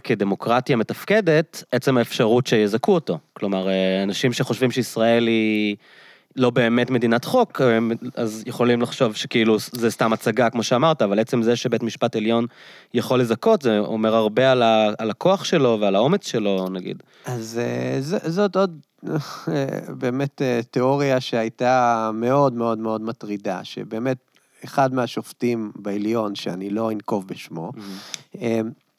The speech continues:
Speaker 2: אז היו הרבה אנשים שהאשימו אותו,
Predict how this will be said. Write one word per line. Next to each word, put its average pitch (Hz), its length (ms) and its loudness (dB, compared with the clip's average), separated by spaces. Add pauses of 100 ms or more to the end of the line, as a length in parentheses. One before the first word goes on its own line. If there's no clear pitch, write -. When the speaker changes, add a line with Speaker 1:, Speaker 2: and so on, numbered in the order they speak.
(420)
Speaker 2:
אז 127 240 0
היו 170 180 4
הרבה 147 260 2
אנשים 120 340 -2
שהאשימו 117 560 0
אותו, 85 360 -8